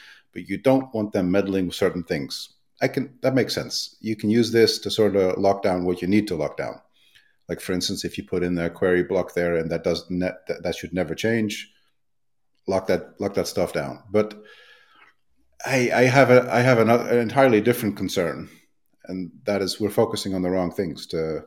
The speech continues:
add to the block editor. I think we're still, and this is kinda segueing in, in one, one of the next, uh, talking points that we'll have, uh, later on, but I think we're just focusing on the wrong things to add. Like,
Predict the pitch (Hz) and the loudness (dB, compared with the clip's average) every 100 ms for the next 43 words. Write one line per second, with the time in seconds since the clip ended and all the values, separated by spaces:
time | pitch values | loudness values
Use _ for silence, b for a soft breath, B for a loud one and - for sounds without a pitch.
0 | _ - 87 82 - - 85 78 78 90 | _ -8 -6 -6 -10 -10 -8 -8 -6 -4
1 | 101 80 64 - _ _ _ _ _ _ | -2 -2 -6 -12 _ _ _ _ _ _
2 | _ _ _ _ _ _ _ _ _ _ | _ _ _ _ _ _ _ _ _ _
3 | _ 90 104 98 90 - 110 101 92 82 | _ -6 -4 -2 -4 -2 0 2 2 -2
4 | - - _ _ _ _ _ _ _ _ | -8 -20 _ _ _ _ _ _ _ _
5 | _ _ _ _ 92 90 87 - - 90 | _ _ _ _ -10 -8 -6 -6 -4 -2
6 | 85 95 82 82 80 78 78 - 80 82 | -2 -2 0 -2 -2 -6 -8 -8 -6 -6
7 | - - 92 80 85 87 - - 78 76 | -6 -8 -8 -6 -4 -4 -6 -8 -6 -6
8 | - 85 78 82 - 78 - - 82 80 | -4 -6 -4 -8 -10 -12 -12 -10 -8 -6
9 | 71 69 - - 50 50 50 - _ _ | -4 -6 -10 -18 -16 -14 -14 -16 _ _
10 | 92 85 82 92 147 B B B B - | -4 -4 -2 -4 -6 B B B B -4
11 | 135 170 165 127 123 123 - 143 143 135 | -2 2 4 4 4 -2 2 2 2 0
12 | 120 120 117 117 131 123 123 123 107 - | 0 2 2 4 4 4 2 -2 0 -4
13 | - 151 107 90 90 - | -2 -2 -2 -2 -4 -6